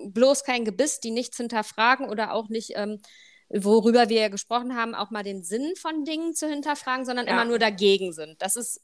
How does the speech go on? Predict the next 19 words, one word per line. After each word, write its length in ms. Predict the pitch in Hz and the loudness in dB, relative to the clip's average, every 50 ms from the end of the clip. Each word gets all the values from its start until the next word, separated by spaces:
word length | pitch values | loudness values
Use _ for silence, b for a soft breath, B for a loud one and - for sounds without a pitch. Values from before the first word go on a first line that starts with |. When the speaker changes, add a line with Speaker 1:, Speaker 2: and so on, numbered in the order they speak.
| _ | _
Speaker 1:
durchs 300 | - - 208 233 247 240 | -10 -4 -2 -2 -2 -2
Internet 520 | - - 339 330 285 202 185 180 - - - - | -4 -6 -6 -6 -6 -6 -8 -10 -12 -16 -20 -16
so 120 | 185 196 190 | -10 -8 -8
ein 100 | 190 170 | -2 2
Bild 180 | 196 202 202 | 4 4 4
entstanden, 600 | 202 185 180 - - - 170 165 165 - - 240 262 B B B B B B B B _ | 2 -2 -4 -4 -4 -4 -4 -6 -6 -6 -8 -10 -10 B B B B B B B B _
wo 80 | 220 226 | 6 6
man 200 | 247 240 240 240 | 8 8 8 6
die 60 | 220 | 4
Speaker 2:
Ja. 60 | 208 | 2
Speaker 1:
wirklich 260 | 202 226 220 269 214 - | 2 0 0 -2 -4 -4
kategorisiert, 760 | - 254 254 247 208 233 208 214 220 202 190 254 294 294 | -4 -4 -4 -2 -4 -4 -2 0 -2 0 2 2 2 2
jetzt 160 | - 285 - - | 2 0 0 0
auch 100 | 226 233 | 0 0
schon 140 | - 254 233 | 0 -4 -4
die 100 | 220 220 | -4 0
Reiter 360 | 190 202 214 220 247 226 - | 2 2 2 2 0 -4 -4
unter 260 | - 208 202 208 190 | -4 -6 -4 -6 -6
sich. 380 | 175 175 202 202 196 - - | -2 0 0 0 0 -4 -10